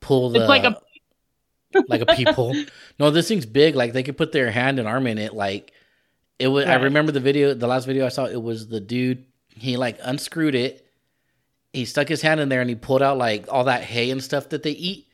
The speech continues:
Speaker 1: but it was already, like,
Speaker 2: Oh.
Speaker 1: turning green.
Speaker 2: Okay.
Speaker 1: Like, like, it was, it looked like a cross between hay that just got eaten and right about to get pooped out. <laughs> Like, it was still
Speaker 2: I
Speaker 1: all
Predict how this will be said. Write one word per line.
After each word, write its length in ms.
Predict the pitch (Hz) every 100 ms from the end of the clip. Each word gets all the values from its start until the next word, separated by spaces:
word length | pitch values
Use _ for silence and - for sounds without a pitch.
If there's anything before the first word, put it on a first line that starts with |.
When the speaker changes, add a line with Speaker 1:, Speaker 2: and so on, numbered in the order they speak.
| _ _ _ _
Speaker 1:
but 140 | 127
it 40 | 135
was 120 | 131
already, 220 | 131 139
like, 140 | 135 127
Speaker 2:
Oh. 40 |
Speaker 1:
turning 300 | 147 139 117
green. 380 | 110 120 127 143
Speaker 2:
Okay. 80 | 131
Speaker 1:
Like, 260 | 110 98
like, 160 | 123 113
it 80 | 127
was, 140 | 127 - _ _ _ _ -
it 80 | 143
looked 180 | 175
like 140 | 202 147
a 60 |
cross 260 | 131 156 151
between 480 | 156 135 156 135 107
hay 240 | - 143
that 120 | 143 113
just 180 | 139 131
got 160 | 117
eaten 340 | 120 139 185 190 _ _ _
and 320 | - 123 117 117
right 140 | 131
about 180 | 135 135
to 60 |
get 180 | 127 165
pooped 220 | - 131
out. 220 | 120 107 - 139 -
<laughs> 240 | 175 185 - _ _ _ _ _ 127 - _ _ _
Like, 140 | - 123
it 60 |
was 120 | 135 127
still 220 | 147 139
Speaker 2:
I 60 |
Speaker 1:
all 420 | - 127 123 107